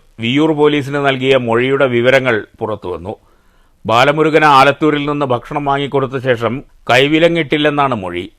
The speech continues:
വിയ്യൂർ ജയിലിന് സമീപം എത്തിയപ്പോൾ വാഹനം നിർത്തിയത് മൂത്രമൊഴിക്കാനായിരുന്നു. കാറിൽ നിന്ന് ഒരു ഉദ്യോഗസ്ഥൻ മാത്രമാണ് പുറത്തിറങ്ങിയത്.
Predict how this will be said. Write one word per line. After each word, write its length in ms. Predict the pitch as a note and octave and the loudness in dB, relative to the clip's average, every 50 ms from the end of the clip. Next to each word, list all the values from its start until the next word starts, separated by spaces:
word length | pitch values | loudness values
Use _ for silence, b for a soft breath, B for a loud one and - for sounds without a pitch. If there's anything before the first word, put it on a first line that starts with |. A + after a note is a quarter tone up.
| - - - | -20 -14 -8
വിയ്യൂർ 380 | A2+ C3 D3 D#3+ E3 F3 F3 F3 | -4 -2 2 2 4 4 2 2
ജയിലിന് 400 | D#3 D#3 D3 D#3 D#3 E3 F3 E3+ | 4 4 4 4 4 2 0 0
സമീപം 460 | D3 E3+ D#3 D#3+ D#3+ D#3 D#3+ D#3+ D#3+ | 0 0 0 0 0 2 2 2 0
എത്തിയപ്പോൾ 460 | D3+ C3+ D3+ D3 D3 C#3 C#3+ D3 C#3+ | 0 0 0 0 0 2 2 0 2
വാഹനം 500 | C3 B2 A#2+ B2 B2 C#3 C#3+ D3 D3+ D3 | 2 4 4 4 4 2 0 0 0 -2
നിർത്തിയത് 540 | D3+ C#3+ B2 - C#3+ C#3 B2+ A2 G2+ F#2 F2+ - b b b b b b b - | -4 -4 -4 -2 0 0 0 0 0 -2 -2 -6 b b b b b b b -12
മൂത്രമൊഴിക്കാനായിരുന്നു. 1200 | F#2 G#2 A#2+ C3+ C#3 - - D3+ D#3 D#3 D3+ D3 C3+ D3 C3+ B2 G#2 F#2 F2+ E2 E2+ E2 F2+ F#2+ - - - | -8 -4 -4 -4 -4 -2 -2 -2 0 0 0 0 2 0 0 2 0 0 -2 -4 -6 -10 -10 -12 -14 -12 -6
കാറിൽ 360 | G#2+ G#2+ A2 A#2+ C3 C3+ C3+ C#3+ | -2 0 2 2 2 0 -2 -4
നിന്ന് 140 | C#3+ D3 D#3 | -2 -2 0
ഒരു 220 | C#3+ C3+ C3+ D3+ | 2 2 2 2
ഉദ്യോഗസ്ഥൻ 600 | D3 C3 B2 A#2+ C#3+ D3+ D#3 D3 - D#3 C#3+ C#3 | 0 -2 -2 0 2 2 2 2 0 -2 -2 0
മാത്രമാണ് 520 | C#3 C3+ C3 - D#3 C#3+ C#3 C#3 C3 B2+ | 2 2 2 2 0 0 0 2 0 0
പുറത്തിറങ്ങിയത്. 760 | A2 G#2+ G#2+ G2+ G2 F#2+ A2 F2+ E2+ E2 E2 F2 E2+ E2 F2+ | 0 -2 -4 -4 -4 -4 -6 -6 -6 -8 -10 -10 -8 -8 -8